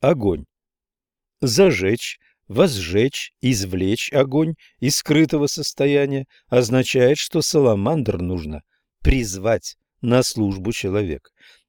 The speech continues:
Призвать или как добровольцев, или же против их воли насильно вытащить их из их земного жилища, из их земной оболочки,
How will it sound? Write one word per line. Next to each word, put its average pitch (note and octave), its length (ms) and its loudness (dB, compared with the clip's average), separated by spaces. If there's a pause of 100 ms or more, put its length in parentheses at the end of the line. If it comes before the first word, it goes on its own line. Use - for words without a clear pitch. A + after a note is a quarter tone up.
(160)
Призвать C#3+ 720 2
или A#2+ 340 2 (240)
как - 340 2
добровольцев, F3 960 0 (360)
или C4 220 6
же C#3+ 180 4
против B2+ 540 2
их E3 180 -4
воли E3+ 320 0 (280)
насильно C3 760 4
вытащить D3 560 -4
их D3+ 200 -8 (360)
из C#3+ 320 -4
их D3 200 0
земного C#3 560 2
жилища, C#3+ 640 0 (260)
из C#3 260 2
их D3 280 2
земной C3 580 4
оболочки, C3 680 2